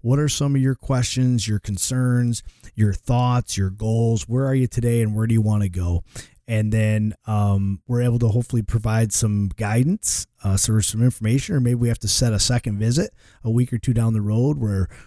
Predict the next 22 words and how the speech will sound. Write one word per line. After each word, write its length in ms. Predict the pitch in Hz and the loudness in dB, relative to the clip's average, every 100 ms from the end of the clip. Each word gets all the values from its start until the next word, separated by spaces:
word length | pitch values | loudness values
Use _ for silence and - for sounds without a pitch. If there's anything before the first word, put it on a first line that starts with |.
| - | -2
we 100 | 123 | 0
can 160 | - 113 | 0 0
take 220 | 123 117 | 0 0
a 40 | |
look 220 | 110 123 | 0 0
at 60 | 113 | 0
all 220 | 104 113 | 0 0
your 160 | 110 101 | 0 0
current, 400 | - 120 117 110 _ - | -2 0 0 -2 _ -4
uh, 200 | 104 98 - | 0 0 0
things 240 | 123 113 | -2 0
in 80 | 120 | 0
your 140 | 110 | 0
portfolio, 760 | 110 110 92 - 110 123 151 202 - | -2 -4 -4 -4 -2 0 0 -2 -6
all 140 | 101 110 | -2 0
your 120 | 110 | 0
current 360 | - 120 113 101 | 0 -2 0 -2
accounts, 500 | - 120 120 120 107 | -4 -2 0 0 0
all 100 | 101 | 0
your 120 | 98 | 0
current 240 | - 107 | 0 0
holdings, 500 | 95 110 117 165 175 | 2 2 2 0 -4